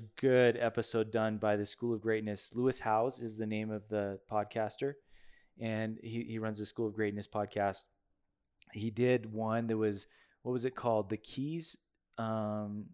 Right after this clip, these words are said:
the Keys to a Relationship, The Keys to a Healthy Relationship. It was recent one. I think it was last week. So that would have been, like, what, the twenty-first of September or so? Oh my gosh. It was done by a pastor out of Hollywood, and it was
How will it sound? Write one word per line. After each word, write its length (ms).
the 100
Keys 340
to 140
a 60
Relationship, 680
The 60
Keys 240
to 80
a 40
Healthy 240
Relationship. 540
It 100
was 200
recent 340
one. 100
I 60
think 220
it 40
was 140
last 440
week. 360
So 440
that 120
would 120
have 100
been, 240
like, 260
what, 420
the 420
twenty-first 760
of 80
September 500
or 60
so? 320
Oh 380
my 380
gosh. 380
It 80
was 140
done 200
by 120
a 80
pastor 440
out 80
of 100
Hollywood, 500
and 320
it 120
was 300